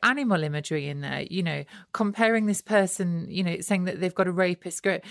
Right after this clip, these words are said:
It, it's really, really abhorrent. And this is a darling of the left. And actually,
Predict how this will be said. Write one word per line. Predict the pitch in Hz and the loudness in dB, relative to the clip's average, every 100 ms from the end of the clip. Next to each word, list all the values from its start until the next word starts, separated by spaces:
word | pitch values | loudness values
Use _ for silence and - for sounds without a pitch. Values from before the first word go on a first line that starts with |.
| - - | -12 0
It, | 214 - | 0 2
it's | 226 - - | 0 0 -4
really, | 220 247 302 285 | 0 2 2 0
really | 196 170 151 - | 2 2 0 0
abhorrent. | 185 - 247 294 185 | -2 0 0 2 2
And | 156 208 | 0 -2
this | 302 | -4
is | 262 | -4
a | 233 | 0
darling | 196 165 151 151 | 2 2 2 -4
of | 147 | -2
the | 180 | 0
left. | 214 277 139 - - - - - - | 2 2 -2 -8 -16 -16 -16 -20 -4
And | 208 | 0
actually, | 269 - - 170 143 180 | 2 0 -2 -2 0 -2